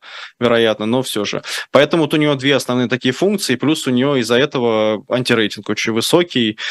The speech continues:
к сожалению, и есть пару публичных моментов, где, ну, позволю себе такую оценку личную, она вела себя достаточно странно, то есть э, то, то, то, за что как бы шеймят Джозефа Байдена, что он там упал, оста-, оступился и прочее,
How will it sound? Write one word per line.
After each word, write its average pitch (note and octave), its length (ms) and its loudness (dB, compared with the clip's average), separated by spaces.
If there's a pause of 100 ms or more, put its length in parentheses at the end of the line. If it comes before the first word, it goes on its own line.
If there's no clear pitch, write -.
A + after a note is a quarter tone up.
(160)
к - 40 -12
сожалению, A2+ 640 0
и B2+ 580 2 (120)
есть C#3+ 400 0
пару C#3 320 4
публичных B2 540 -2
моментов, B2+ 500 0
где, A#2 460 2 (340)
ну, B2+ 100 -2
позволю B2 380 2
себе A#2 220 0
такую A#2 320 2
оценку C#3+ 500 0
личную, A2 440 -2
она A#2 180 2
вела B2 260 2
себя A2+ 260 -4
достаточно A2 600 0
странно, A#2 800 0
то G#2 100 -2
есть G2+ 200 -2 (240)
э, G2+ 400 0
то, B2 140 0
то, B2+ 180 -2
то, C#3+ 320 2
за A#2+ 120 -2
что B2 260 -2
как A2+ 200 -2
бы A2+ 80 -4
шеймят A2+ 380 2
Джозефа A2+ 400 0
Байдена, C#3+ 360 2
что - 160 -8
он G2 60 -8
там G#2 180 -2
упал, C3 260 4
оста-, G2+ 220 -4
оступился A2+ 580 0
и - 20 -8
прочее, D3+ 420 0